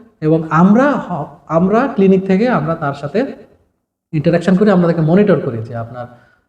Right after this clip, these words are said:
আ, চোদ্দ দিন হয়ে গেছে, আপনার দ্বিতীয় সেট পড়ার সময় এসেছে। চোদ্দ দিন পর আবার আমরা তাকে ফোন করি যে আপনার তৃতীয় সেট পড়ার সময় এসেছে। এভাবে রোগী বাসায় বসে থেকে এটা চেঞ্জ করেন। এতে ডেইলি লাইফ উনি বিজি থাকতে পারেন, সংসারে কাজ করতে পারেন,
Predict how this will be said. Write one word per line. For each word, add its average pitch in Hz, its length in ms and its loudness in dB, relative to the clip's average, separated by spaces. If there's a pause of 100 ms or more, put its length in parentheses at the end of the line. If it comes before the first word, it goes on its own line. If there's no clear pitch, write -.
আ, 117 240 -2
চোদ্দ 135 160 0
দিন 139 140 0
হয়ে 135 360 0
গেছে, 143 220 0
আপনার 135 300 -2
দ্বিতীয় - 600 0
সেট 175 260 -2
পড়ার 131 160 -2
সময় 120 260 -10
এসেছে। 117 280 -16 (420)
চোদ্দ 202 160 4
দিন 190 200 4
পর 180 180 0
আবার 196 300 2
আমরা 196 200 0
তাকে 170 180 -2
ফোন 160 260 -4
করি 143 160 -6
যে 139 100 -8
আপনার 139 160 -10
তৃতীয় 208 320 -2
সেট 202 240 -8
পড়ার 156 160 -4
সময় 127 280 -12
এসেছে। - 260 -20 (320)
এভাবে 233 380 4 (200)
রোগী 208 440 2
বাসায় 175 380 -4
বসে 190 280 2
থেকে 233 260 -2
এটা 208 200 -4
চেঞ্জ 151 260 -2
করেন। 120 280 -10
এতে 202 320 0 (320)
ডেইলি 175 220 4
লাইফ 226 240 2
উনি 220 120 2
বিজি 190 220 2
থাকতে 202 260 -6
পারেন, 180 240 -6
সংসারে 170 340 -10
কাজ 165 220 -8
করতে 160 220 -8
পারেন, 151 280 -4